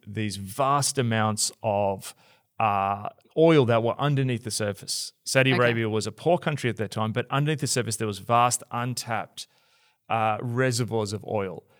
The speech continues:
Speaker 1: He couldn't see them. He could just see a desert. And, but he had this intuitive sense that underneath that vast desert, there was vast untapped reservoirs. And I wanna say this about this moment.
Speaker 2: Yeah.
Speaker 1: You are K-, you are St John Philby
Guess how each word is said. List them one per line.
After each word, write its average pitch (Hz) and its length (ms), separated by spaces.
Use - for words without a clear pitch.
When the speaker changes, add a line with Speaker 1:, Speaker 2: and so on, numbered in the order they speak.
Speaker 1:
He 143 160
couldn't 160 280
see 156 240
them. 110 140
He 151 160
could 160 220
just 139 240
see 139 180
a 123 80
desert. 123 640
And, 131 400
but 131 200
he 151 160
had 151 200
this 131 180
intuitive 160 560
sense 117 240
that - 240
underneath 135 920
that 113 420
vast 123 520
desert, 107 340
there 117 120
was 113 180
vast 110 500
untapped 107 680
reservoirs. 95 720
And 139 120
I 139 40
wanna 151 140
say 143 180
this 135 160
about 113 200
this 104 160
moment. 95 460
Speaker 2:
Yeah. 175 200
Speaker 1:
You 147 240
are 120 140
K-, - 320
you 156 180
are 147 40
St 185 520
John 170 220
Philby 131 560